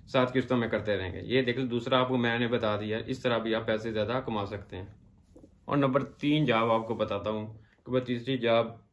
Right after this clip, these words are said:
मतलब कि वो बिजनेस ही समझ लें कि वो तीसरा बिजनेस कौन सा है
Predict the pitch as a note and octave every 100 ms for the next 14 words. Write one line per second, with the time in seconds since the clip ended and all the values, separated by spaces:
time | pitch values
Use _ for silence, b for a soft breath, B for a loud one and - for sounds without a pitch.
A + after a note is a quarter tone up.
0 | _ C3+ C3+ C#3+ C3+ D3 D3 D#3 F3 E3
1 | F3 F3+ A3 A3 A3 E3 D3 B2+ A#2+ -
2 | - E3 E3 D#3+ D3+ D3 D#3 - C3 B2
3 | C#3+ A#2 A#2+ C3 B2 B2 B2+ B2+